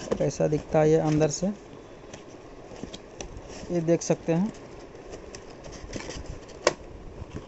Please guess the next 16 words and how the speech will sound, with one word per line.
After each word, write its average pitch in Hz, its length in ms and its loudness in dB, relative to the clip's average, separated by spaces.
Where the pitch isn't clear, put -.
ऐसा 160 280 0
कुछ 160 200 2
दिखता 151 340 0
है 156 160 6
ये। 190 120 4
ये 165 120 10
है 170 180 12
इसका 175 260 6
on 175 200 6
off 170 220 4
button, 190 280 4
Light 147 280 8
देख 147 160 4
सकते - 260 -4
हैं 151 60 0
इसका, 165 300 -6